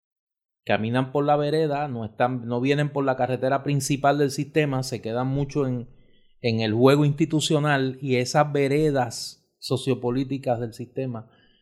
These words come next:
eh, no reciben la atención debida hasta que se convierten en lo que hoy es esa fuerza que,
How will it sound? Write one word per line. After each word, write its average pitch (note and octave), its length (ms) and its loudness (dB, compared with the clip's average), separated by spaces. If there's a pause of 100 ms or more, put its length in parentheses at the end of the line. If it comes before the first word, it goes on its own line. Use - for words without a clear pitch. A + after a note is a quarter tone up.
(160)
eh, A#2 200 4
no A#2 160 0
reciben C3+ 460 0
la C3 60 6
atención C3+ 440 -2
debida D#3 340 4 (140)
hasta A2+ 320 -2
que A2+ 120 0
se A#2+ 120 -4
convierten C3+ 640 0
en A#2 100 -2
lo G#2+ 140 -2
que A#2+ 160 0
hoy C#3 280 2
es - 540 -6 (440)
esa A#2+ 320 6
fuerza C3+ 720 2 (460)
que, A2 580 -2